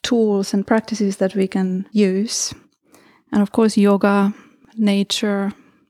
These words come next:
like, nature is so resilient. Just, just look at the trees and they come back year after year, the flowers come back.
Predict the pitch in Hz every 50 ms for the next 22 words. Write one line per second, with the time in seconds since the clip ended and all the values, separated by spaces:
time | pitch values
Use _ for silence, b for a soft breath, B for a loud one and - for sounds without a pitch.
0 | b b b b b b b b b b b b b b b _ _ _ _ _
1 | - - - - 233 233 240 240 - - 214 202 190 185 - - 202 202 196 190
2 | 190 190 - 202 196 196 196 190 190 202 208 - 196 190 - - _ - - _
3 | _ _ _ _ - 208 - - - 202 196 - 202 185 - 196 - - - 220
4 | 214 214 196 - 214 202 196 202 190 - 208 208 202 196 202 202 196 - _ -
5 | - - - 208 202 196 196 190 - - 240 196 196 202 202 196 196 190 190 202
6 | 190 - 196 185 196 190 190 190 - 208 202 196 208 202 202 196 _ - -